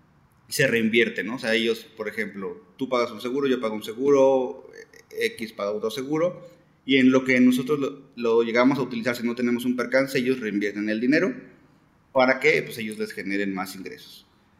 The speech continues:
Entonces, a, a, a grandes rasgos así funciona, muchos ponen su dinero para asumir el riesgo de una sola persona o de varios. Si tienen un percance, con ese pot que tienen, lo cubren, pero en ese intervalo en que nadie lo está ocupando,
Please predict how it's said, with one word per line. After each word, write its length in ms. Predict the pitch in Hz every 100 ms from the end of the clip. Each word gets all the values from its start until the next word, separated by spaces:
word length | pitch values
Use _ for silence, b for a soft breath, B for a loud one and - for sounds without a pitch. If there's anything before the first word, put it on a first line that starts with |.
| _
Entonces, 580 | 117 117 120 120 110 - - _ - -
a, 260 | 123 123 151
a, 280 | - -
a 280 | 123 139 104
grandes 260 | 143 151 156
rasgos 220 | 147 147
así 140 | 135 127
funciona, 640 | 127 127 190 208 220 -
muchos 320 | 151 156 151
ponen 260 | 151 139 135
su 120 | 135
dinero 400 | 135 151 175 196 - -
para 220 | 117 113 110
asumir 280 | 120 120 120
el 100 | 113
riesgo 320 | 110 107 101
de 120 | 107
una 240 | 123 127
sola 240 | 123 120 -
persona 440 | 113 139 147 147 92
o 60 |
de 80 | 98
varios. 460 | 110 151 170 196 - - - - _ -
Si 140 | 123
tienen 220 | 127 131
un 100 | 127
percance, 440 | 127 120 135 143 117
con 180 | 117 117
ese 180 | 123
pot 220 | 117 127 123
que 80 |
tienen, 560 | 110 131 131 147 - - - 107 104 101
lo 220 | 104 101
cubren, 400 | 160 185 226 - - B B B _
pero 240 | 127 120 120
en 120 | 123
ese 200 | 127 135
intervalo 440 | 127 113 117 120
en 100 | 110
que 100 | 110
nadie 200 | 113 123
lo 60 | 120
está 140 | 123
ocupando, 680 | 120 123 139 147 165 220